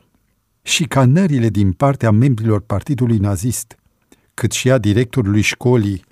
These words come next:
cauzate de faptul că ea și copiii ei erau păzitori ai poruncii a patra a sabatului și copiii nu mergeau în ziua de sâmbătă la școală,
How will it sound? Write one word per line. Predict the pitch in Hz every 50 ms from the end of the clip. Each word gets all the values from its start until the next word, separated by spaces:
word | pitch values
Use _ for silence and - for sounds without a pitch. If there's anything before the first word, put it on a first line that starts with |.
| _ _ _
cauzate | - 135 123 117 113 104 127 143 - 135
de | 117 110 107
faptul | - - 135 120 - - - 113 107
că | - - - 107 104 101 98 95 98 - - _ _ _ _ _ _ _ _
ea | - 110 101 110 117 127 131
și | 110 - - -
copiii | - - 110 104 - 147 131 117 113 101 104
ei | 117 120 110
erau | 98 101 107 127 117
păzitori | 107 - 120 104 90 101 92 110 117 127
ai | 117
poruncii | 101 - - 110 104 95 120 131 117 - - 107
a | 95
patra | - _ - 123 120 113 - 101 101 95 90 - _ _ _ _ _ _
a | - 101 98
sabatului | - - 107 85 123 131 123 - 110 95 95 95 92 - _ _ _ _ _ _ - - -
și | - - 151
copiii | - - 110 110 - 131 117
nu | 110 131
mergeau | 135 123 110 101 - 117 107 101
în | 98
ziua | 85 95 123 110
de | 101 110
sâmbătă | 98 - - - 117 104 104 98 - 98
la | 101 98
școală, | - - - - 127 127 127 117 117 110 110